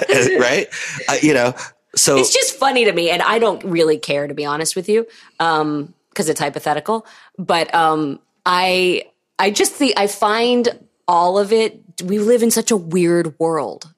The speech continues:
Speaker 2: of the fact that it's a thing that people even talk about. You know what I mean? So-and-so likes so-and-so. So-and-so never likes my pictures. Yeah, I take it really personally
Speaker 1: Yeah,
Speaker 2: that
Speaker 1: I don't
Speaker 2: so-and-so
Speaker 1: uh,
Speaker 2: likes so-and-so's pictures
Speaker 1: that's why
Speaker 2: and never likes my pictures. Oh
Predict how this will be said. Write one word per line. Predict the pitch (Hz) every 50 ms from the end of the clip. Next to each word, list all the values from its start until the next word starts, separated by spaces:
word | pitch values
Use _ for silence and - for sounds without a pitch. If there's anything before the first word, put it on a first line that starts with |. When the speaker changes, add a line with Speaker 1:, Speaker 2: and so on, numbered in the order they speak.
| _ _ -
Speaker 2:
of | 165 170 165 160 151 -
the | - 175
fact | - - 185 175 165 170 - - - -
that | 165 156 156 151 151 151 - _ _ _ _ _
it's | - 180 165 -
a | 170
thing | 156 - - - - 208 214 226 202 170 156 151 147 151 151 151 - _ _
that | - 156
people | - - 196 175 185 -
even | - 160 143 143 139
talk | - - 226 233 233 -
about. | 135 - - - - - _ - - _ _ _ _ _ _ _ _ _ _ _ _
You | - 226
know | 269 302
what | 311
I | 269
mean? | 220 220 254 277 320 339 349 320 _ _ _ _ _ _ _ _ _ _ _ _ _ _ _
So-and-so | - - 277 254 277 269 233 - 196 180
likes | 175 185 190 190 -
so-and-so. | - 220 214 208 190 - - -
So-and-so | - - 240 254 277 269 196
never | 175 180 180 165 185 190 185
likes | 156 147 147 - - -
my | 151 143
pictures. | 139 151 147 - 147 135 -
Yeah, | - 147 -
I | - 185
take | - - 202
it | 180 -
really | 170 160 165 165
personally | - 170 160 - - 196 196 220 240
Speaker 1:
Yeah, | 247 214
Speaker 2:
that | 170 - -
Speaker 1:
I | - 165 220
don't | 247 254 381 415
Speaker 2:
so-and-so | 403 -
Speaker 1:
uh, | 185
Speaker 2:
likes | 170 156 -
so-and-so's | - 170 156 196 - 294 269
pictures | - - 302 - - 214 247
Speaker 1:
that's | - -
why | 240 240
Speaker 2:
and | 214 196
never | 202 202 208
likes | 208 190 156 - -
my | 180 185
pictures. | - - - - - - - - - -
Oh | - 392